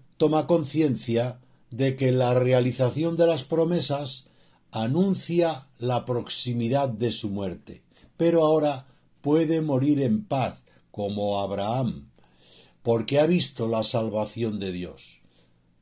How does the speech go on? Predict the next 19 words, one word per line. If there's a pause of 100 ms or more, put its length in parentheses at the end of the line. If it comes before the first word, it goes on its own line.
(260)
"Ahora
puedes
dejar
a
tu
siervo
irse
en
paz". (680)
Es
la
plegaria (260)
del
siervo
que
ha
cumplido
su
misión